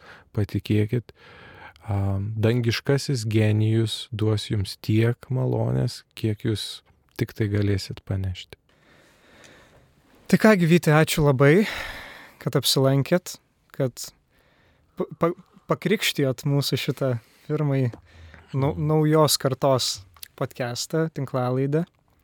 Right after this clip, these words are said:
Speaker 2: Taip pat noriu padėkot Marijos radijui, kad mus priėmė, leido rašyti, jums klausytojai, kad klausotės, draugams, Pakviesčiau paremti mus Contribui platformoje, nes visgi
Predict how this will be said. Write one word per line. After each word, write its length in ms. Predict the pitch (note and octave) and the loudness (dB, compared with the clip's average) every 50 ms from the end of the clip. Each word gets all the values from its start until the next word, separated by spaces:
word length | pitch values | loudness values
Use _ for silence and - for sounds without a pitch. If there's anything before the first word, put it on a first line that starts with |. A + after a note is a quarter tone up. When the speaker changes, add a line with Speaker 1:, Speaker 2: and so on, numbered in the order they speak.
| _ _ _ _ _ _ _ _ _ _ _ _ _ - | _ _ _ _ _ _ _ _ _ _ _ _ _ -8
Speaker 2:
Taip 100 | - C3 | -4 -2
pat 100 | D3 C#3 | 0 2
noriu 220 | D3 D#3 D3+ C#3+ C3+ | 4 4 4 4 2
padėkot 380 | - D3 C3+ C3+ - D3+ C#3 D3 | 0 -2 -2 0 0 -2 0 0
Marijos 320 | C#3 B2+ B2+ B2 A#2+ - C3 | 0 0 2 0 0 2 2
radijui, 360 | C3 C#3+ E3+ F3+ E3+ C#3+ B2 | 4 4 4 2 0 -2 -2
kad 260 | - B2 - - - | -2 -4 -6 -8 -8
mus 240 | F3+ D3 C3 - - | -4 -4 -2 -4 -4
priėmė, 460 | - - B2+ A#2+ B2 B2+ C3 D3+ F#3 G3 - _ - | -2 0 2 2 2 2 2 0 0 -2 -4 _ -6
leido 380 | C3+ B2 B2 A#2+ A#2+ A#2 B2 A#2+ | -4 -2 -2 -2 -2 -2 -4 -4
rašyti, 480 | B2 A2+ - - C#3 D3 D#3+ - D#3+ C#3 | -4 -4 -4 -4 -6 -6 -4 -2 0 4
jums 280 | C#3 D#3+ E3+ D3 - | 4 6 6 4 4
klausytojai, 520 | - - C3 A#2+ - - C3+ B2 - B2+ A#2+ | 0 -2 -2 -2 0 0 -2 -2 -2 -6 -8
kad 120 | - B2 - | -8 -12 -10
klausotės, 640 | - C3+ C#3+ E3 F3 - D#3 - - C3+ B2+ - - _ _ _ _ _ _ _ _ _ _ _ - - - | -6 -4 -2 -2 -2 -4 -6 -6 -6 -8 -10 -10 -12 _ _ _ _ _ _ _ _ _ _ _ -20 -18 -10
draugams, 360 | - C3+ C3+ C3 B2+ - - - _ - D3 E3 G3 F#3+ F#3+ D#3+ C#3 - - - - _ _ _ _ _ _ _ _ _ _ _ _ _ _ _ _ _ _ _ _ - _ - - _ _ _ _ _ _ _ _ | -6 -2 -2 0 0 -2 -4 -8 _ -8 -6 -6 -4 -4 -2 -2 -2 -2 -4 -6 -8 _ _ _ _ _ _ _ _ _ _ _ _ _ _ _ _ _ _ _ _ -20 _ -20 -20 _ _ _ _ _ _ _ _
Pakviesčiau 760 | - - - F3+ G#3 A3 - - - - G3+ G3 F#3+ F#3+ - - _ _ _ - | -8 -4 0 0 0 2 0 0 2 4 4 6 6 4 2 0 _ _ _ 0
paremti 400 | E3 D#3+ F3+ F#3 F#3 E3+ - F3 | 2 4 4 4 2 2 0 0
mus 220 | F3 F3 D#3+ - | 0 0 0 0
Contribui 500 | - E3+ D#3+ - F3+ G3+ G#3 B3+ G3 C3 - - | 2 0 2 2 2 2 4 4 2 2 0 -2
platformoje, 580 | - B2+ - - - B2+ A#2 A#2+ A2+ A2 A2+ - _ _ _ _ _ _ _ _ _ _ _ _ - | -6 -6 -4 -2 -2 0 0 0 -4 -6 -10 -14 _ _ _ _ _ _ _ _ _ _ _ _ -6
nes 520 | C#3 B2+ B2 A#2+ - - - - - - - _ _ D3+ | -4 -2 -2 -2 0 -2 -2 -4 -6 -8 -10 _ _ 0
visgi 380 | D#3 D#3+ D3+ D3+ C#3+ D3+ C#3+ | 0 2 2 2 2 2 0